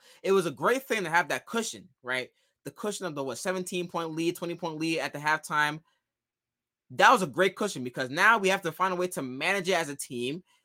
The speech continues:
which is okay because we have Kyle Lowry, we have Bam Adebayo, who has been playing very, very aggressive up until that point. And we still have Tyler Herro, who did leave the game with a groin injury, but he will not play in game four, but he did.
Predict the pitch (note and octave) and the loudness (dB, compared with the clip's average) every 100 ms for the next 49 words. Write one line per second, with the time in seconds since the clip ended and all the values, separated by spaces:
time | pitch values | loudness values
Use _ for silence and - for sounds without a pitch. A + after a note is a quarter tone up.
0 | _ D#3+ E3+ D#3+ F#3 - C#3 C3+ C#3+ C3 | _ -6 -4 -2 -2 -2 -4 -4 -8 -6
1 | D3 - D#3+ C#3+ A#2 A#2+ B2+ C3 B2+ B2+ | -6 -2 -2 2 0 0 -2 0 0 0
2 | _ _ _ C3+ C#3+ E3 C#3+ C#3 B2+ C3+ | _ _ _ -2 2 0 2 2 2 0
3 | C#3 C3+ B2+ C#3+ C#3 B2+ C3+ D3+ C#3 C3+ | -2 -4 -8 -2 -2 0 -2 0 0 -2
4 | B2+ - - B2 B2 B2+ C3+ B2 B2+ A2 | -2 -4 -4 -8 -12 -10 -4 -4 -4 -6
5 | A2+ B2 _ _ _ C#3 D3+ F#3 E3+ D#3+ | -8 -8 _ _ _ -8 -2 2 4 2
6 | E3+ E3 F#3+ D#3 B2+ B2+ D#3+ C#3+ D#3 C3 | 0 2 2 2 0 -4 -4 -2 -4 -2
7 | C#3 C#3+ C3 A#2 G2+ C3+ C3 B2+ B2 C3+ | -2 -2 -2 -6 -4 -4 -4 -6 -4 -4
8 | A#2 A2+ A2 _ _ _ _ _ B2 C#3+ | -2 -6 -6 _ _ _ _ _ -4 -2
9 | D3 D3 C3 - C#3+ C3 B2+ - B2 A#2 | 0 4 2 2 2 4 4 0 -8 -2
10 | B2+ B2 - D3+ A2 A#2+ B2+ A#2 D3+ C#3+ | -2 -2 0 0 0 -6 -6 0 0 0